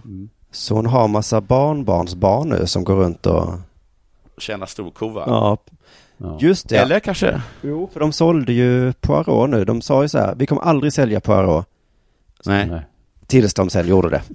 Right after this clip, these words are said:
Speaker 2: Så nu
Speaker 3: Ja.
Speaker 2: går det ju en Poirot-serie på, vad det nu är, Netflix kanske.
Speaker 1: Men har det inte gått
Speaker 3: Men
Speaker 1: jättemånga Poirot-serier? De måste ha sålt, eh, eller kanske aldrig har gått. Jo, det finns gamla Poirot.
Speaker 2: Det finns gamla Poirot också ju.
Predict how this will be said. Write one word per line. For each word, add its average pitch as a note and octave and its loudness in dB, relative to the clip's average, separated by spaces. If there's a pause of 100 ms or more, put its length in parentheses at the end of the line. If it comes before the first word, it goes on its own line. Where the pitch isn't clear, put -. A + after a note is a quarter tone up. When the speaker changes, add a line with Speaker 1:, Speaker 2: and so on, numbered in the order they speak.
(540)
Speaker 2:
Så - -6
nu B2 4
Speaker 3:
Ja. E2 2
Speaker 2:
går C3 4
det A#2+ 0
ju B2 2
en B2 -2
Poirot-serie A#2+ 0
på, D#3 0 (300)
vad C3+ -2
det A#2+ -2
nu G#2 2
är, F#2 -4 (140)
Netflix - -6
kanske. F2 -8 (480)
Speaker 1:
Men D3+ -2
har D#3 6
det D#3 -2
inte C#3 -4
gått D#3 0
Speaker 3:
Men D3 2
Speaker 1:
jättemånga D#3 0
Poirot-serier? G#2+ -4 (140)
De C3 0
måste D3 0
ha - 0
sålt, - -8
eh, A2 0 (340)
eller A#2+ -4
kanske A#2+ -2
aldrig B2+ 0
har - -8
gått. - -16 (1160)
Jo, A2+ -2 (120)
det A2 -4
finns F#2+ 0
gamla F#2+ -2
Poirot. F2 -2
Speaker 2:
Det C3 4
finns G#2 -2
gamla E3+ 2
Poirot A#2+ 0
också - -8
ju. F#2+ -8